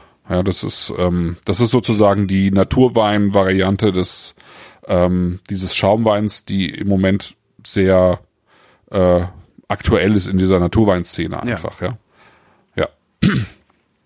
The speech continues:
Speaker 1: Genau, und das haben wir hier in der Flasche und das ist sozusagen nochmal was, äh, wieder was anderes als, also d-, d-, das hier, was wir hier in der Flasche haben, hat relativ wenig mit einem üblichen Prosecco zu tun, ne?
Speaker 2: Mhm.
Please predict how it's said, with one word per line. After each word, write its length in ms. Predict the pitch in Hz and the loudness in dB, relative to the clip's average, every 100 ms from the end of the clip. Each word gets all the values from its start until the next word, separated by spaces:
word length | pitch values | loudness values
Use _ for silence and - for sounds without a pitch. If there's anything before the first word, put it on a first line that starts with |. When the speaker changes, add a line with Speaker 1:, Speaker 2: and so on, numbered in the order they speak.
| - _ - - - - | -20 _ -20 -20 -12 -6
Speaker 1:
Genau, 180 | 92 | -4
und 120 | 78 95 | -2 -2
das 120 | 127 | 0
haben 120 | 147 | 2
wir 80 | 135 | 2
hier 100 | 113 | 0
in 40 | 98 | -2
der 80 | |
Flasche 280 | - 143 - | 0 -2 0
und 80 | 123 | -2
das 120 | 117 | -2
ist 100 | 120 | -4
sozusagen 440 | - 107 117 104 104 | -6 -8 -2 0 0
nochmal 260 | 98 101 95 | 0 -2 -2
was, 300 | 95 - - | -4 -8 -6
äh, 240 | 98 92 | -2 0
wieder 160 | 107 104 | 0 0
was 160 | 98 | -2
anderes 320 | 85 104 98 | -2 -2 -2
als, 240 | 80 95 95 | -4 -4 -4
also 180 | 92 95 | -6 -4
d-, 120 | 95 - - | -4 -6 -6
d-, 80 | 104 95 | -4 0
das 240 | 120 123 | 0 0
hier, 160 | - 131 | 2 2
was 200 | 113 - | 2 0
wir 80 | |
hier 140 | 104 117 | 0 2
in 40 | |
der 80 | 101 | 0
Flasche 300 | - 113 123 | 0 0 2
haben, 240 | 104 104 | 0 0
hat 180 | 98 - | -2 0
relativ 400 | 104 113 - 95 | 0 2 0 -2
wenig 300 | - 98 98 | 0 0 -2
mit 140 | 95 92 | -4 -4
einem 100 | 90 | -4
üblichen 380 | 95 98 - 87 | -4 -4 -6 -6
Prosecco 400 | 85 82 - 95 | -8 -8 -8 -6
zu 160 | - | -8
tun, 260 | - - - | -10 -16 -8
ne? 140 | 110 | -6
Speaker 2:
Mhm. 240 | 95 92 | -4 -6